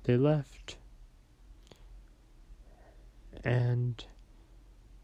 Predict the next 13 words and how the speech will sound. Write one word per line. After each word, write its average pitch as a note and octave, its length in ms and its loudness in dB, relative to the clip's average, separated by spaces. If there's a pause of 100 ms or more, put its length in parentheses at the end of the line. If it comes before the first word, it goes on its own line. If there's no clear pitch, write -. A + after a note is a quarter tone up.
(180)
they C3 120 8
remember C#3 460 4
how, A#2+ 640 2 (1400)
he C3+ 60 2
remembered C3 480 4 (240)
when B2+ 120 4
they B2+ 120 6
met A#2+ 580 0 (1300)
that A#2+ 580 2 (720)
Wolfie C#3 240 4
said, A#2+ 340 4 (640)
"You B2+ 300 6
must D3+ 640 2